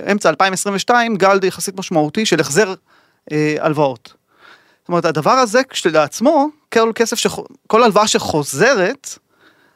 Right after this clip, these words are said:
זה כסף שהולך פחות לדברים אחרים, או להשקעות, או לרכישות. ובכל זאת, אנחנו לא רואים את זה מגיע, או בא לכדי ביטוי בנתונים הכלכליים, המקרו-כלכליים.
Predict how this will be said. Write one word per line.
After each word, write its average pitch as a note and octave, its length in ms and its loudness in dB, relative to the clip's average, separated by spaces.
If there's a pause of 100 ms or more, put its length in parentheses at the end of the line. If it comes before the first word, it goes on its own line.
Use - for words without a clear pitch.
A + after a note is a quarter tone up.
(100)
זה C#3+ 320 0 (360)
כסף G3+ 280 -2
שהולך F#3+ 260 0
פחות - 380 0
לדברים E3 300 -2
אחרים, E3+ 380 -2 (160)
או D#3 140 0
להשקעות, D#3+ 760 0
או E3+ 260 0
לרכישות. D#3+ 720 -2 (800)
ובכל D#3+ 260 0
זאת, D#4+ 140 -2
אנחנו A#3 240 -2
לא C4+ 60 4
רואים F4+ 220 0
את D4+ 60 2
זה F#3+ 400 0 (180)
מגיע, F#3+ 540 -2
או D#3+ 100 2
בא F3 120 4
לכדי F#3 480 0
ביטוי E3 240 -4
בנתונים E3 480 -2
הכלכליים, C#3 1300 -4
המקרו-כלכליים. B2+ 760 -6